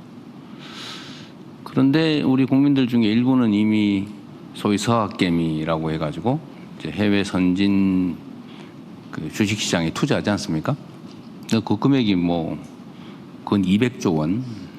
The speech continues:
정도가 된다고 합니다. 엄청난 금액이죠.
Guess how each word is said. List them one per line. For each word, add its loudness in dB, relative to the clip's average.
정도가 -2
된다고 0
합니다. -6
엄청난 2
금액이죠. 0